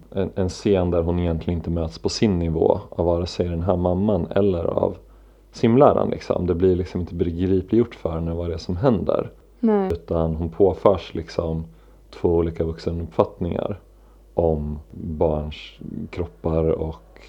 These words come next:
Speaker 1: eh, sexualitet eller inte sexualitet. Men hon liksom får inte hjälp att själv liksom navigera den här situationen alls egentligen.
Speaker 2: Nej.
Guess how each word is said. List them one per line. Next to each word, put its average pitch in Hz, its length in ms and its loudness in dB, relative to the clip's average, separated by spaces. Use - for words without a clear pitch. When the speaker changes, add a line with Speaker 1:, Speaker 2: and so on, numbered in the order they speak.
Speaker 1:
eh, - 220 -10
sexualitet 82 680 -8
eller 82 120 -2
inte 80 140 -8
sexualitet. - 600 -10
Men 78 440 -2
hon 80 200 -2
liksom 82 420 -6
får 87 140 -2
inte 82 160 -2
hjälp 90 540 4
att - 120 -8
själv 80 420 -2
liksom 80 480 -4
navigera 80 420 0
den 82 120 -4
här 78 80 -4
situationen 92 580 -4
alls - 280 0
egentligen. - 360 -8
Speaker 2:
Nej. 202 320 4